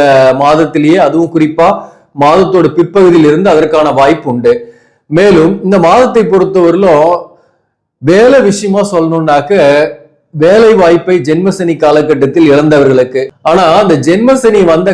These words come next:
காலகட்டத்துல லாஸ்ட் ஒரு த்ரீ இயர்ஸா தொழில்ல ஒரு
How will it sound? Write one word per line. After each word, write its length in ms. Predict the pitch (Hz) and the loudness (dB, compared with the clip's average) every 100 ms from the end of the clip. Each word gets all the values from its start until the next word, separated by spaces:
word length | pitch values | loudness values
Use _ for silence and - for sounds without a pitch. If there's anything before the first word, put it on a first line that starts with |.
| 165 | 0
காலகட்டத்துல 600 | 160 160 147 127 143 131 131 | 0 2 -2 -2 -2 0 2
லாஸ்ட் 340 | 160 202 - 151 | 2 0 0 -2
ஒரு 80 | 135 | -2
த்ரீ 140 | 170 180 | -2 0
இயர்ஸா 420 | 170 175 - 156 143 156 - - _ _ - | 2 0 0 0 2 0 -6 -20 _ _ 0
தொழில்ல 440 | 202 247 226 202 | 2 4 2 2
ஒரு 100 | 170 | 0